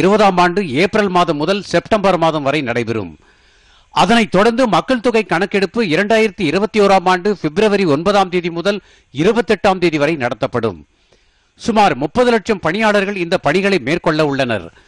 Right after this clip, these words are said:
மேலும் செல்போன் செயலி மூலமாக தகவல்களை சேகரித்து மத்திய தொகுப்பில் சேர்க்கப்படும் என்று தெரிவிக்கப்பட்டது. இந்த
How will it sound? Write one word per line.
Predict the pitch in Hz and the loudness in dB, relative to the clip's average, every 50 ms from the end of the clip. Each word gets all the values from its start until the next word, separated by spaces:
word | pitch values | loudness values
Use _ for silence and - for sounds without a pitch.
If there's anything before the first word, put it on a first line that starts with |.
| _ _ _ _ _ _ - | _ _ _ _ _ _ -8
மேலும் | 101 139 180 208 214 214 240 240 226 - | -2 2 4 4 4 4 2 -2 -2 0
செல்போன் | 185 190 208 175 226 254 247 - - | 0 -2 0 2 2 0 0 2 0
செயலி | 226 220 208 208 175 175 | 0 0 0 0 0 2
மூலமாக | 202 208 190 196 196 190 220 214 - 156 | 2 2 2 2 2 0 0 -2 0 0
தகவல்களை | 147 170 214 226 220 190 202 196 190 139 - | 2 4 4 2 4 2 2 2 2 0 2
சேகரித்து | 143 175 180 190 170 185 156 - 208 208 185 - - - - - _ _ - 127 156 | 0 2 2 2 2 0 0 0 -2 -2 -2 -2 -8 -20 -20 -20 _ _ -6 0 0
மத்திய | 180 - - 247 240 - | 0 0 2 0 2 2
தொகுப்பில் | 226 214 208 - 208 208 180 - | 2 2 2 0 -2 -4 -2 0
சேர்க்கப்படும் | 175 180 170 214 190 - 190 190 170 160 165 | -2 0 0 0 0 0 0 0 0 0 -2
என்று | 156 170 - | -4 -4 -4
தெரிவிக்கப்பட்டது. | 147 143 143 139 - 147 135 - 135 107 135 123 104 101 87 80 _ _ _ _ _ _ _ _ _ _ - | -2 -2 -2 -2 -2 -2 -2 -2 -4 -4 -4 -4 -4 -6 -8 -10 _ _ _ _ _ _ _ _ _ _ -6
இந்த | 127 208 226 214 | -2 -2 0 0